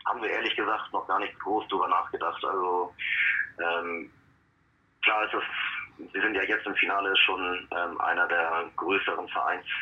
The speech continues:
Erfolge, die wir feiern durften. Ähm, da freuen wir uns natürlich jetzt schon drüber. Ähm, das wäre natürlich die Krönung, wenn wir, ähm, so einen Titel uns dann mal auf die Fahne schreiben dürften. Ähm, das ist aber leider noch wirklich weit weg. Ähm,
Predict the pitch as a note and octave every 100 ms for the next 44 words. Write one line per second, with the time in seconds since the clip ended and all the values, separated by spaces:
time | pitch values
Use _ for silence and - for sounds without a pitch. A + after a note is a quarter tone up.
0 | - _ - - - F#2 E2+ F#2 F#2+ F2
1 | E2+ F2 E2 E2 F#2 F2+ E2+ F2+ F2+ -
2 | F2 G2+ - E2 D#2 E2 D#2 D#2+ - -
3 | _ - - - - - G2 F#2+ F#2 E2+
4 | - E2 F2+ E2+ F2 D#2 E2 E2 F2 -
5 | E2 E2 E2+ - - - D#2+ - F#2 F2
6 | F2 F2 G2 - G2+ G2 F2+ E2+ E2+ D#2+
7 | D2+ D2 C#2 - D#2+ E2 E2+ E2 - -
8 | E2+ E2+ - - - E2+ - E2+ E2+ -
9 | - - D#2+ - - - - - F2 E2+
10 | - E2+ E2+ E2 F2 - E2+ - - -
11 | - D#2+ D#2+ D#2 D#2+ D#2 F#2+ F#2+ F#2 G2
12 | F#2+ G2+ F#2+ F#2+ G#2 G2+ G2+ A2+ G2 G#2
13 | G2+ - - - F#2 F#2+ F#2+ F#2